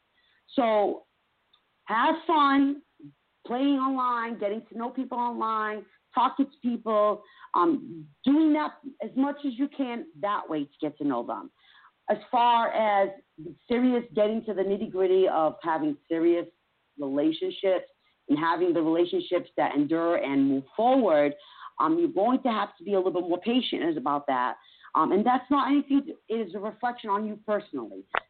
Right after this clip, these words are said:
That's just the way things are. And the way that Desmond works, okay? And it's just the way things need to be right now. So what are you gonna do? You're gonna look forward to rest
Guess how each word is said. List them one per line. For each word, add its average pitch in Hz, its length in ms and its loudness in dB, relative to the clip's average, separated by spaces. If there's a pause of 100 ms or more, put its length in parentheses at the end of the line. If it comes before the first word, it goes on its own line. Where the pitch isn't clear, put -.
That's 233 260 0
just 240 220 -2
the 226 140 -2
way 214 280 4 (520)
things 254 220 4 (120)
are. 185 480 -4 (920)
And 202 340 -4 (120)
the 226 80 -4
way 226 340 -2
that 208 320 -6
Desmond 160 460 -2
works, - 220 -10 (360)
okay? 143 480 0
And 143 380 0 (680)
it's 214 180 -2 (120)
just 226 260 0
the 226 60 0
way 202 280 2
things 170 240 0
need 175 240 2
to - 80 -10
be 165 180 2
right - 200 -8
now. - 180 -12 (480)
So 285 340 2 (800)
what 180 140 0
are 180 40 -4
you 196 60 0
gonna 202 140 2
do? 311 300 2 (260)
You're 170 120 0
gonna 180 200 -2
look 190 240 -4
forward 202 320 -4
to 190 60 -6
rest 190 360 -6